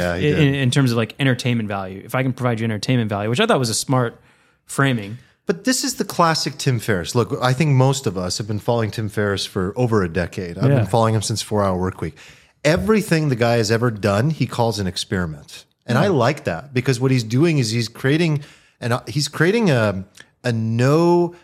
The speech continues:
Speaker 1: um, a, a no, uh, what's the <laughs> word I'm looking for? Commitment environment on both sides.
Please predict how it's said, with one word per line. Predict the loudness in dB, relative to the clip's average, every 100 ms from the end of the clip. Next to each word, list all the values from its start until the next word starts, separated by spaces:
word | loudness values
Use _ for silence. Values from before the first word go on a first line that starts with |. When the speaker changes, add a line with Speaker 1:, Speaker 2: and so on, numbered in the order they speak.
| _ -4
Speaker 1:
um, | 0 0 0 -2 -4 -6 -8 -12 _ -18 -18 _ _
a, | -6 -6 -6
a | -6
no, | 0 2 4 4 2
uh, | 0 -2 0
what's | 0 -2
the | 0
<laughs> |
word | 2
I'm | 2
looking | 2 0
for? | 0 -2 -4 -6 _
Commitment | 0 2 4 2 0 0 0 -6 -12 _ -2
environment | 0 2 2 4 4 2 -2 -2
on | -2 -2 2
both | 2 2
sides. | -2 -4 -6 -8 -8